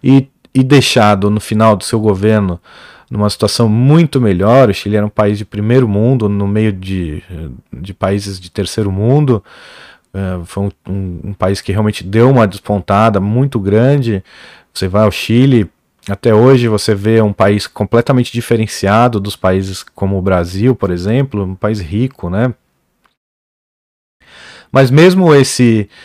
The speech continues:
que, que ele tenha feito isso no final, não, não o redime, né? Não deixa com que,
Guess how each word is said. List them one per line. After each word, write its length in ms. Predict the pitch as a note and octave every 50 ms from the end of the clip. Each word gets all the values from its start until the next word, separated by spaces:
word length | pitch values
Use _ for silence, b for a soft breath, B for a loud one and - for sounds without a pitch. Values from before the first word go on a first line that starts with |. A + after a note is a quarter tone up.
| B B B B B - A2 -
que, 180 | - A#2+ G#2 - - - _ - - - - -
que 100 | - -
ele 140 | A2+ G#2+ G#2+
tenha 360 | - - C3+ C#3 D3+ C3 - - _ _
feito 480 | - - - A#2 A#2+ A2+ - - G#2+
isso 240 | A2 A#2+ - - A2
no 60 | G#2
final, 280 | - - G#2 A2+ C3 C#3+
não, 400 | C#3 C3+ D3 D3 C#3+ C#3 C3 A2+
não 500 | A2 A2+ A#2 A#2+ B2 B2+ C#3 C#3 C3+ - - - -
o 380 | - A#2 A#2 A#2 A#2 A#2 A2+
redime, 580 | G#2 A#2+ B2+ A#2 G#2+ A#2 B2 A#2+ A2+ G2+ F#2 F#2
né? 160 | F#2+ G2+ G#2
Não 160 | G#2 G#2 G#2
deixa 320 | G#2 G2+ A2+ A2+ - - A2
com 180 | - - A2+
que, 360 | G#2 - - G#2+ G#2+ G#2 G2+